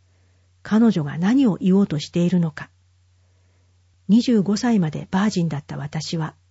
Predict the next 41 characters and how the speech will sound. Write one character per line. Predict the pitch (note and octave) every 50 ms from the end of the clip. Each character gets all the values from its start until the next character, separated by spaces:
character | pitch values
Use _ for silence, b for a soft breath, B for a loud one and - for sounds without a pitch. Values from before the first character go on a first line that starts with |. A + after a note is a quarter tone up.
| -
よ | F3+ F3 F#3
く | - - A3+
わ | E3 - -
か | - D3+
る。 | D3 - _ _ _ _ _ _ _ _ _ _ _ _ _ _ _ _ _ _ _ _ _ _ _ _ _ _ _ _ _ _ _ _ _ _ _ _ _ _ -
心 | - - E3 - - A#3 A#3+ B3+ A#3
も | F#3+ D3+
体 | D3 - D#3+ F3+ G3 G#3+ G#3 A#3 G#3+
も | G#3+ G#3+ G#3+ - _
愛 | - F#3 F#3 G#3+ G3+
し | - - B3
合 | A#3+ B3
え | A#3
る | F#3+ D#3+
人 | - - - F#3
と | - D#3 D3
出 | D3 E3 E3 F3+
会 | G3 G3
う | E3 C#3+
難 | D3+ D#3 D3 - F3 - F#3 F3
し | -
さ | - - D#3
は、 | C3 B2 C3 _ _ _ _ _ _ _ _ _ _ _ _ _ _ _ _ _ _ _ _
障 | - - - A#3+ A#3+ B3 B3
害 | B3 B3+ B3
が | A#3 A#3 - -
あ | A3+ B3
る | C4+ B3+
人 | G#3+ - - F#3
も | D#3+ D3+ D3+
な | D#3+ F3 F#3+
い | G#3+
人 | G3+ - - E3
も | C#3+ C3+ C#3+ _ _ _ _
関 | - - D#3 F3 E3
係 | - G#3+ G#3 G#3
な | A3 A3
い | A#3 A3
と | - E3+
思 | C#3 C3+ C3+ C3+ C3+
う。 | -